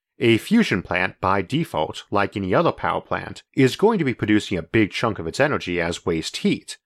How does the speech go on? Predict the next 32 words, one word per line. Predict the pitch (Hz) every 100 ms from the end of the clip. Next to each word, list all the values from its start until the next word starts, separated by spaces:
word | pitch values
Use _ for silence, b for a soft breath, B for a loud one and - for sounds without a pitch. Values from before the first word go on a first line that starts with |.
| _ _
and | 123 127 135
we |
can | 139 - 196 175
only | 127 98
get | 101
rid | 98 101
of | 85
so | - 107
much | 85 78
heat | - 190 107 -
without | 98 92 -
building | 107 98 87
some | - 101
of |
the | 90
more | 92 90
over-the-top | 117 110 98 82 - 131
megastructures, | 107 87 87 - 85 - - - - -
like | 107 120 113
we | 104
looked | 107 147
at | 98 87
in | 90 90
Matryoshka | 92 85 - 85 82 -
Worlds. | 82 147 165 76 - - - - _ _ _ _ _ _
Alternatively, | 127 127 - 233 226 98 85 90 95 -
microwave | 107 170 180 160 117 -
power | - 180 143
transmission | - 95 85 - 92 - 104 131
from | 95 90
space-based | - 104 107 - 95 95 -
solar | 175 185 85 92